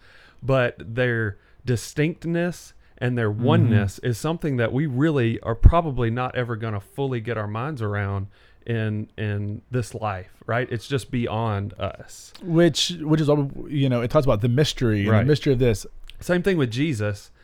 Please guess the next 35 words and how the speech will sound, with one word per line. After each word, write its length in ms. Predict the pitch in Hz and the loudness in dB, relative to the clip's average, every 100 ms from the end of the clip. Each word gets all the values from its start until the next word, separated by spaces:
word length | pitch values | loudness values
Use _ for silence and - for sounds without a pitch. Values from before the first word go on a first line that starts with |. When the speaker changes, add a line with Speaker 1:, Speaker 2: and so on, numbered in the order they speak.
| _ - - - | _ -20 -16 -4
Speaker 1:
He's 160 | 117 - | -4 0
fully, 360 | 147 165 151 | 2 6 6
Speaker 2:
<laughs> 160 | 135 156 | 6 6
Speaker 1:
he's 200 | 139 - | 4 -2
fully 340 | - 180 185 | -4 0 0
God 480 | 113 120 139 107 101 - | 0 0 0 0 -2 -4
and 140 | 117 | -4
he's 140 | 107 | -4
fully 320 | - 139 143 113 | -4 -2 0 0
man. 400 | 113 120 98 101 | 0 0 -4 -4
If 180 | 117 - | -6 -2
you, 220 | 185 160 - | -2 -2 -4
if 180 | 123 113 | -4 -2
you 80 | 123 | -2
think 220 | 170 175 | 0 2
about 260 | 127 120 123 | 2 2 2
that 140 | 120 | 0
and 80 | 117 | 0
you're 120 | 113 | 0
like, 280 | 107 101 - _ _ - - | 0 -2 -6 _ _ -12 0
"I 100 | 127 | 2
don't 200 | 117 113 | 2 0
get 220 | 113 120 | 0 0
it," 180 | 101 - - - - 98 - - | 0 -8 -20 -20 -20 -20 -20 -10
this, 420 | 120 165 196 110 | 2 2 2 -8
Speaker 2:
Yeah, 260 | 117 165 180 | 2 6 6
Speaker 1:
this 180 | 208 131 | 6 0
Speaker 2:
okay. 280 | 135 208 156 | 6 8 8
Speaker 1:
is 380 | 147 123 - - 123 | 4 -2 -10 -16 -4
beyond 680 | 113 139 120 131 127 110 104 - | 2 4 4 2 0 -2 -4 -2
us. 420 | 107 98 - - - | -2 -2 -10 -12 -6
It's 180 | 120 - | -4 -4
Speaker 2:
Mm-hmm. 140 | 95 | -2
Speaker 1:
beautiful, 520 | 123 160 - 160 151 120 | 0 0 0 -2 -2 -2
and 220 | 113 | -4